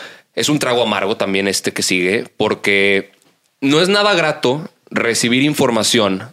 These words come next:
de la Agencia Federal, eh, perdón, de la Administración Federal de Aviación,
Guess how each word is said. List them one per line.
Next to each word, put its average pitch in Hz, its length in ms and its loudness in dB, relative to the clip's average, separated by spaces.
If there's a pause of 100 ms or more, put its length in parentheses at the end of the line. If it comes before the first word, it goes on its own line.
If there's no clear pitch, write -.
(120)
de 101 200 -4
la 101 80 -2
Agencia 117 360 -2
Federal, 107 640 -2
eh, 92 560 2
perdón, 104 240 -4
de 104 60 0
la 101 80 0
Administración 104 460 -2
Federal 110 300 0
de 113 60 2
Aviación, 101 560 0